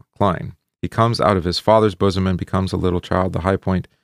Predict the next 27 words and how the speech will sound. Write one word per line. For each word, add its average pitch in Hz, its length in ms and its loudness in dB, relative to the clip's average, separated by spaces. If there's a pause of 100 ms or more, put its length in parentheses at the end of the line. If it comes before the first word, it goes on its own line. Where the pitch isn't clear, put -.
(120)
on 92 220 4
Vater, 92 460 0
fathers, 92 520 0
and 87 120 -6
Kindlein, 87 400 -2
child, 92 400 0
emphasize 90 440 -6
the 98 80 -6
wonder 92 240 -2
of 87 80 -4
the 92 80 -4
incarnation 90 520 -4
of 92 60 -8
the 92 60 -12
birth 92 220 -8
of 107 120 -14
Christ." - 400 -14 (200)
Father 98 300 0
and 87 300 -2 (100)
infant. - 540 -10 (240)
All 101 80 -6
right. 123 220 -6 (300)
Um, 107 220 0
you 107 60 -4
can 226 300 -6
sing 98 240 -4
it - 200 -4